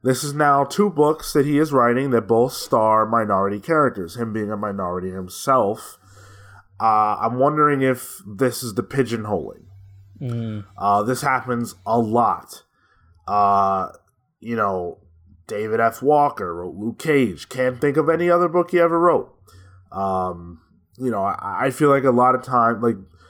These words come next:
Speaker 1: a lot of times, minority writers,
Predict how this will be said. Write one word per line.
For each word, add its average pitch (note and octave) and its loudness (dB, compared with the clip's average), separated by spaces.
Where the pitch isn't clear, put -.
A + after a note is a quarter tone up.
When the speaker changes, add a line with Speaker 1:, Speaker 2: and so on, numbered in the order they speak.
Speaker 1:
a C3+ 0
lot D3 4
of D3 -4
times, B2+ 0
minority C3 2
writers, A#2 2